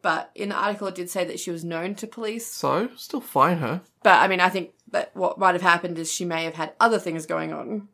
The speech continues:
Speaker 1: that she was probably gonna get done for, so they didn't bother. Do you know what I mean? Or she's a serial offender.
Speaker 2: What's her bill at?
Speaker 1: So, like, how many times
Speaker 2: How many, how many
Speaker 1: has
Speaker 2: other
Speaker 1: she
Speaker 2: people is she?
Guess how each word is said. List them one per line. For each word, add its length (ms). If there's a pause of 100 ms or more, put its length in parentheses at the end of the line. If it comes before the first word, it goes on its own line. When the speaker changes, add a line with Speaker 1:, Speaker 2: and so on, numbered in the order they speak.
(120)
Speaker 1:
that 160
she 80
was 60
probably 180
gonna 140
get 120
done 160
for, 180
so 140
they 60
didn't 180
bother. 380 (180)
Do 80
you 60
know 120
what 60
I 60
mean? 120 (200)
Or 340
she's 200
a 40
serial 460
offender. 460 (160)
Speaker 2:
What's 160
her 100
bill 240
at? 200 (200)
Speaker 1:
So, 280
like, 380
how 180
many 200
times 480
Speaker 2:
How 80
many, 120
how 100
many 100
Speaker 1:
has 60
Speaker 2:
other 100
Speaker 1:
she 60
Speaker 2:
people 180
is 80
she? 260